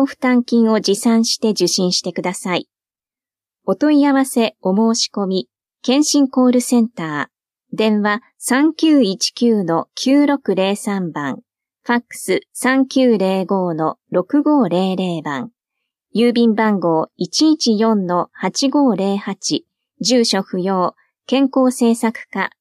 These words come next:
健康政策係です。胃がん、ハイリスク検診。対象は区内在住で、次の年齢に該当する方。満年齢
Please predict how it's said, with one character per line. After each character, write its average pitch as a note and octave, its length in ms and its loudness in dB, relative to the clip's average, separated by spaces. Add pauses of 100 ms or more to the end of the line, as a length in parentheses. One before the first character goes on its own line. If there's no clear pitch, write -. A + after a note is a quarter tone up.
健 A#3+ 180 0
康 C#4+ 260 0
政 B3+ 260 0
策 A#3+ 220 -2
係 F#3+ 400 -4
で E3 160 -2
す。 - 200 -12 (2000)
胃 G3 140 0
が B3 240 2
ん、 A3+ 80 2 (160)
ハ G#3+ 200 0
イ D4 100 4
リ C#4+ 120 4
ス - 100 -8
ク C4+ 160 0
検 A#3 260 2
診。 D3 340 -2 (520)
対 C4+ 180 2
象 C4 260 2
は A#3+ 160 2
区 - 160 0
内 D4+ 260 4
在 A3+ 280 2
住 A3 240 2
で、 G#3+ 180 0 (260)
次 D#4 300 2
の D#4 160 4
年 G#3 280 2
齢 G#3+ 200 2
に G3+ 120 0
該 F#3 220 -2
当 F#3 220 -2
す - 160 -6
る F3 80 -2
方。 E3+ 400 -8 (1120)
満 B3+ 240 2
年 B3 280 2
齢 E3+ 340 -2